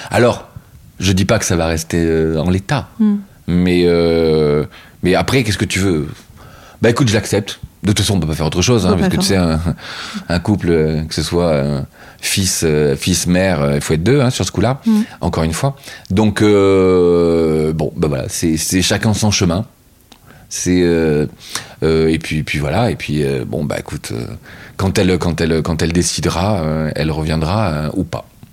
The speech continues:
Speaker 1: En tout cas, mon chemin, il est là, et, et je suis tellement fier, et beaucoup de gens autour de moi sont tellement fiers de ce que je fais, et moi, je suis tellement fier que ça ne m'empêchera pas, euh,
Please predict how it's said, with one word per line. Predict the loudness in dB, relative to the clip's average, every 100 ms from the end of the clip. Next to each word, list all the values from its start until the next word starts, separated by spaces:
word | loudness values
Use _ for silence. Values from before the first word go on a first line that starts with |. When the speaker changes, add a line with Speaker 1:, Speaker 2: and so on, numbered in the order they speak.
| -20 -20 -20 -8 -4
Speaker 1:
En |
tout | -2
cas, | 2 4
mon | 4
chemin, | 2 2 2 4
il | 4
est |
là, | 4 4 4 4
et, | 0 -6 -20 -4
et | 2 4 4 2
je | 0
suis | 0 0
tellement | 2 2 2 2
fier, | 0 0
et | 2
beaucoup | 2 0
de | 2
gens | 2
autour | 2 0 0
de |
moi | 2 2
sont | 0 -4 -6 -10 -20 -20 -18 0
tellement | 2 4 2
fiers | 2 2 2 2
de | 0
ce | 0
que | 0
je | 0
fais, | 0 0 2
et |
moi, | 2 0
je |
suis | 0
tellement | 2 2 0
fier | 2 2 0 -4 -16 -20 -18 -2
que | 0
ça | 2 0
ne |
m'empêchera | 0 0 0 0 -2
pas, | 0 0 2 2
euh, | 0